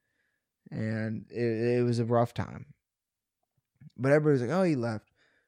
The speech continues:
Whatever, it's fine." Well, then who had to fill his shoes?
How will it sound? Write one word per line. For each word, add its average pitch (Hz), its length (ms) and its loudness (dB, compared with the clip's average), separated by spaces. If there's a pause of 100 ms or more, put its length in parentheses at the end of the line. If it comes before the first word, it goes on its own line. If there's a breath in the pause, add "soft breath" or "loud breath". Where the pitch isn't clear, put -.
(920)
Whatever, 113 420 2
it's 117 160 -2
fine." - 320 -18 (720)
Well, 131 120 0
then 151 180 4
who 202 240 2
had 214 160 2
to 143 240 0 (160)
fill 156 220 6
his 131 240 4
shoes? - 500 -12